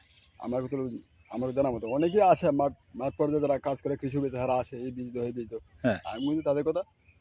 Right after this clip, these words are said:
Speaker 2: শুনেন নাই?
Speaker 1: ফলো, ফলো করি, কিন্তু ফলো করলে আমার একটা
Speaker 2: মানে আপনি
Speaker 1: অভিজ্ঞতা
Speaker 2: নিজের বুদ্ধিতে আবার
Speaker 1: না,
Speaker 2: সেটা
Speaker 1: না।
Speaker 2: অ্যাপ্লাই ই করে চ-, এ, চলছেন?
Speaker 1: নিজের বুদ্ধি না, কৃষি বিষয়ে আমার একটু গবেষণা আছে মোটামুটি,
Speaker 2: আচ্ছা,
Speaker 1: আমার
Speaker 2: আচ্ছা,
Speaker 1: কৃষি
Speaker 2: আচ্ছা,
Speaker 1: বিষয়ে
Speaker 2: আচ্ছা।
Speaker 1: প্রশিক্ষণ আছে।
Speaker 2: আচ্ছা, আচ্ছা।
Speaker 1: যেহেতু ওইদিকে
Speaker 2: না,
Speaker 1: আমার
Speaker 2: না, আপনি যেহেতু শিক্ষিত একটা ছেলে,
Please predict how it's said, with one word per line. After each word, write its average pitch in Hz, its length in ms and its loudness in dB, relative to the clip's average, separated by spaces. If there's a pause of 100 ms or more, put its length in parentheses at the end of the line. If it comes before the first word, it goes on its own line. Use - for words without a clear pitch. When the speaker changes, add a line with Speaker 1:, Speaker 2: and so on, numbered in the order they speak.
(460)
Speaker 2:
শুনেন 175 260 10
নাই? 113 120 10
Speaker 1:
ফলো, 78 140 0
ফলো 226 260 10
করি, 220 240 12
কিন্তু 160 240 2
ফলো 180 220 4
করলে 208 200 8
আমার 190 220 8
একটা 185 260 4
Speaker 2:
মানে 165 140 12
আপনি 175 80 12
Speaker 1:
অভিজ্ঞতা 190 180 10
Speaker 2:
নিজের 202 240 12
বুদ্ধিতে 185 380 12
আবার 185 200 12
Speaker 1:
না, 151 140 10
Speaker 2:
সেটা 170 200 10
Speaker 1:
না। - 20 12
Speaker 2:
অ্যাপ্লাই 170 380 12
ই 151 100 10
করে 139 200 12
চ-, 120 100 8
এ, 131 300 10
চলছেন? 135 400 8
Speaker 1:
নিজের 190 540 2
বুদ্ধি 175 260 0
না, 175 140 6
কৃষি 180 280 -2
বিষয়ে 214 240 6
আমার 208 160 12
একটু 196 140 4
গবেষণা 180 640 4
আছে 135 120 -2
মোটামুটি, 139 220 2
Speaker 2:
আচ্ছা, 131 100 6
Speaker 1:
আমার - 20 10
Speaker 2:
আচ্ছা, 135 200 10
Speaker 1:
কৃষি 123 120 6
Speaker 2:
আচ্ছা, 101 160 4
Speaker 1:
বিষয়ে - 0 -
Speaker 2:
আচ্ছা। 143 180 -2
Speaker 1:
প্রশিক্ষণ 135 320 -10
আছে। - 120 -18 (140)
Speaker 2:
আচ্ছা, 123 240 6
আচ্ছা। - 160 0
Speaker 1:
যেহেতু - 380 -14
ওইদিকে - 520 -12
Speaker 2:
না, 143 80 10
Speaker 1:
আমার 156 80 10
Speaker 2:
না, 151 60 12
আপনি 143 200 8
যেহেতু 165 220 10
শিক্ষিত 170 320 8
একটা 165 180 12
ছেলে, 147 260 12